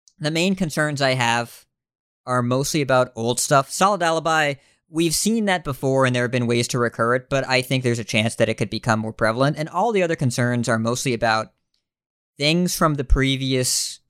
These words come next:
formats that might keep the cool stuff we've talked about from seeing play. Uh, I played one game with a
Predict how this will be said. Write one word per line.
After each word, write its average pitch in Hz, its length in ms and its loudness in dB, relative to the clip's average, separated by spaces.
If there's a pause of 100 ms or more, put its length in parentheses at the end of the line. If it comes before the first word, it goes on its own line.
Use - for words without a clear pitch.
formats 120 680 -2 (280)
that 131 180 -6
might 123 380 2
keep 151 220 -6
the 139 100 -6
cool 127 220 -2
stuff 123 240 4
we've 120 120 -6
talked 110 280 2
about 113 200 -2
from 107 140 -4
seeing 110 300 -2
play. - 340 -6 (240)
Uh, 113 320 0 (200)
I 127 100 -6
played 131 240 2
one 127 320 0
game 135 360 0
with 120 180 -2
a 117 380 2